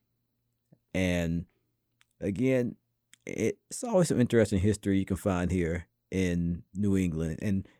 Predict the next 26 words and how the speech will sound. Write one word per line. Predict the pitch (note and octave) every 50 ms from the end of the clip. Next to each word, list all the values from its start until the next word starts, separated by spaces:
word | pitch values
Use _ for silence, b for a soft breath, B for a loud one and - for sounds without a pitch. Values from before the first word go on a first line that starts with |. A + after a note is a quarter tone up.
| b b b
me | - A2
and | A2+ A2+
you | A2+
talk | - A#2 A2 G2
about | A2 A2 G2+ F#2+
schools | - - - A#2 A#2 G#2+ F#2
a | G2 F#2 E2+
lot, | F2+ A2 A#2+ B2+ G#2+ F#2 - - _ _ _ _ _ _ _ _ _ _ _ _ _ _ _ _ _ _ _ _ _ _ _ _ -
and | - G#2+ G#2+ G#2+
it's | G#2 F2 G#2
one | A2 A2
of | A2 G#2
those | G#2+ G2+
places | - - A#2 G#2+ - G2+ F#2 F#2
where | F#2 F#2+ F2+ F#2 F2+ - - _ _ _ _ -
I | - F2+ G#2+
had | A2 F#2+
never | G2 F#2+ E2 F2
really | F2 F#2+ E2+ D#2 D#2+
heard | F#2+ G#2+ A2+ F#2+
of | D#2+
Rhode | E2 D2 D2
Island | D#2 C#2+ D2 D2+
School | - - E2+ E2
of | D#2
Design | D2+ D2+ - - D#2+ D#2+ D#2 D#2 D#2 F2